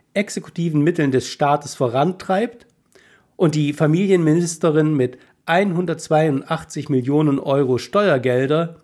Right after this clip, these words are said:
für ihre Gesinnungs- und Konfessionsfreunde finanziert, ist nicht nur ein Rückfall in den Totalitätsanspruch der postmodernen Konfession, sondern führt im Ergebnis in die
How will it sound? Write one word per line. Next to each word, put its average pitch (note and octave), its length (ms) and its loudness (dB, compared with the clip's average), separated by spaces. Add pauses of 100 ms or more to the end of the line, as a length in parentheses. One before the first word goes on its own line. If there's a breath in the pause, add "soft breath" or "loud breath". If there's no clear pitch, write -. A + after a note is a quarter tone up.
für D3+ 120 -2
ihre D3 160 2
Gesinnungs- D#3+ 580 0
und C3 160 -2
Konfessionsfreunde C#3 1160 -2
finanziert, C3 760 -4 (920 soft breath)
ist - 220 -4
nicht A#3 200 -2
nur G3 120 2
ein F3 100 2
Rückfall F#3 500 0
in E3+ 120 -4
den D#3 160 0
Totalitätsanspruch D3+ 1400 -2 (360 loud breath)
der D3 100 2
postmodernen E3 880 0
Konfession, D#3 920 0 (340 soft breath)
sondern G#3 680 0 (360 soft breath)
führt D4+ 380 2
im F#3 140 0
Ergebnis F#3+ 680 2
in C#3 200 -4
die B2+ 280 -4